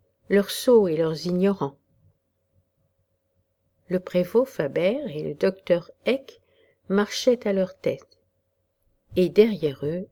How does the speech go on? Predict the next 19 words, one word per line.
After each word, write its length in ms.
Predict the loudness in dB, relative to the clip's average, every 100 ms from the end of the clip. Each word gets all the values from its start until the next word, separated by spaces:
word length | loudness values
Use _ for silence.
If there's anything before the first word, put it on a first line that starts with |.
| -14
se 200 | 2 4
rangeait 600 | 4 2 2 0 -2 -2
une 220 | -2 -2
cohorte 680 | 0 2 2 2 -4 _ -12
de 160 | 0 0
moines, 500 | 0 -4 -8 -12 -18 _ _ _ _ _
surtout 480 | -6 -2 -2 0 -2
de 140 | -2
dominicains, 800 | -4 -2 0 0 -2 -4 -10 -12 -14 _ _ _ _ _ _ _ _ _ _ _ _
suppôts 540 | -12 -8 -8 -4 -4
de 100 | -2
l'Inquisition, 960 | -2 -4 -8 -14 -12 -12 -8 -4 -4 -6 _ _ _ _ _ _
et 160 | 4 4
impatients 760 | 2 -4 -6 -6 -8 -6 -8 -8 _ _ _ _ _ -6
de 400 | 4 6 6 0
se 240 | -6 -6
dédommager 800 | -4 0 2 2 2 -4 0 0
des 260 | 0 -4 -4
opprobres 640 | -6 -8 -2 -2 -2 -10